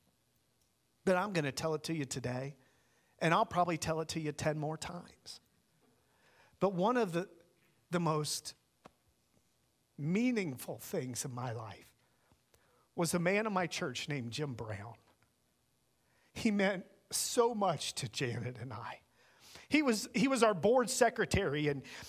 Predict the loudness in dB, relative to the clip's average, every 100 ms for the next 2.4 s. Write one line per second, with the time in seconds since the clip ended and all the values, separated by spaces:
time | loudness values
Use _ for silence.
0 | -2 2 4 4 2 0 4 4 4 2
1 | 4 6 6 6 2 4 4 4 -4 6
2 | 6 6 4 4